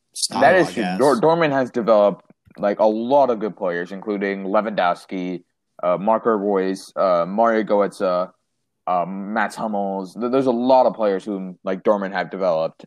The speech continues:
Speaker 2: and, you know, have gone and played for, like, bigger teams and have just done amazing. So, yeah,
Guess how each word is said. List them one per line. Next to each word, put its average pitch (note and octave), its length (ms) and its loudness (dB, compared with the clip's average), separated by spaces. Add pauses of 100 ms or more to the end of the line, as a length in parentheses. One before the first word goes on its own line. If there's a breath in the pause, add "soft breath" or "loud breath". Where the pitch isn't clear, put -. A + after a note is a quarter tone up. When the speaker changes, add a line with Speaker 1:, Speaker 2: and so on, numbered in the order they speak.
(100)
Speaker 2:
and, F2 280 -8
you E2+ 60 -10
know, D2+ 340 -10
have F2+ 280 -4
gone F#2 240 0
and F2+ 120 -10
played E2+ 320 -2
for, E2+ 140 -6
like, D#2+ 180 -4
bigger F2+ 240 -2
teams D#2 460 -12 (540)
and F2 120 -10
have D#2+ 340 -6
just - 300 -16 (300)
done E2+ 240 -4
amazing. D#2+ 540 -12 (220)
So, E2 200 -6
yeah, E2 280 -2